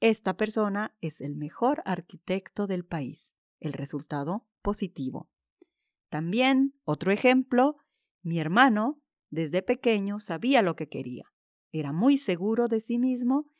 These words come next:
y el más activo de la escuela. Además, líder entre sus compañeros. Por eso ahora ha llegado a ser presidente. O también puedo decir, ahora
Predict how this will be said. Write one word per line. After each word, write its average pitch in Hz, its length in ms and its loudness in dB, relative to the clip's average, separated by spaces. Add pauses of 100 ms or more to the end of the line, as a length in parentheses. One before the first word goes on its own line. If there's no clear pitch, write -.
(160)
y 170 120 -4
el 147 140 -2
más 202 260 0
activo 220 440 -2
de 190 100 -2
la 156 80 -4
escuela. 135 560 -10 (500)
Además, 151 600 -8 (300)
líder 240 600 -2 (140)
entre 190 380 -6
sus 220 240 -8
compañeros. 139 840 -10 (520)
Por 143 180 -6
eso 147 220 -4
ahora 233 420 0 (360)
ha 226 100 0
llegado 269 440 4
a 180 80 0
ser 160 260 -4
presidente. 139 720 -8 (640)
O 165 160 -2
también 185 400 0
puedo 180 260 -2
decir, 196 520 -6
ahora 170 560 -6